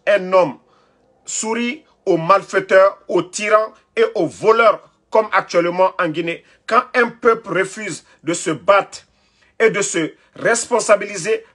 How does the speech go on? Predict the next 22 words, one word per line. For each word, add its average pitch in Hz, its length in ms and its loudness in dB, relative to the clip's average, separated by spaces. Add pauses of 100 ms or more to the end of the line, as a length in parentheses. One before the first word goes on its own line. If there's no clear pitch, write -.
(120)
parmi 196 420 0 (340)
d'autres, 196 520 0 (760)
et 180 200 -4
quand 247 340 2
un 233 120 2
dirigeant 180 600 0 (220)
agit 208 480 -2 (240)
comme 226 220 2
s'il 240 400 -4
avait 180 400 2
inventé 214 640 0 (280)
son 160 260 0
pays, 196 440 -2
comme 214 200 2
Laye 180 200 4
Madi 156 380 0
est 151 80 2
en 151 100 0
train 165 220 0
de 143 100 -4
faire 151 240 2
aujourd'hui, 135 400 -2